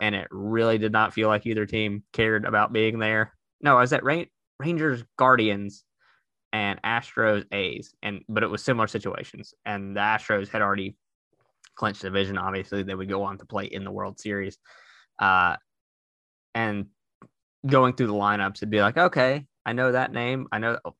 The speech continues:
don't know that name. I don't know who this guy is." So I don't know how they finished off that series, but at a certain point, it just really feels like playing out the string. Uh, even more so than other sports, I would say.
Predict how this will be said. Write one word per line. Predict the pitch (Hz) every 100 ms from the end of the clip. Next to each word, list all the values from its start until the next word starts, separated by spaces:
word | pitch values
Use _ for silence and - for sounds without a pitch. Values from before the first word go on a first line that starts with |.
| -
don't | 104 113
know | 110
that | 113 113
name. | 101 98 101 107
I |
don't | 110 110
know | 107
who | 110
this | 113 -
guy | 104 101
is." | 101
So | 113
I | 110
don't | 156
know |
how | 143 143
they | 117
finished | - 117 -
off | 113 -
that | 101
series, | - 110 98 95 95 _ _ - - _ -
but | 110 95 _ _ _ _ _ _ _ _ -
at | 113
a | 107
certain | - 131 110
point, | 120 113 104 -
it | 101
just | - 107 -
really | 104 95
feels | - -
like | - -
playing | - - -
out | -
the | -
string. | - - - - _ _
Uh, | 95 92 - - - _ _ _ _ _ 185
even | 254 156
more | 143 151
so | - 98
than | 98
other | 98 101
sports, | - 101 98
I | 101
would | 98
say. | 101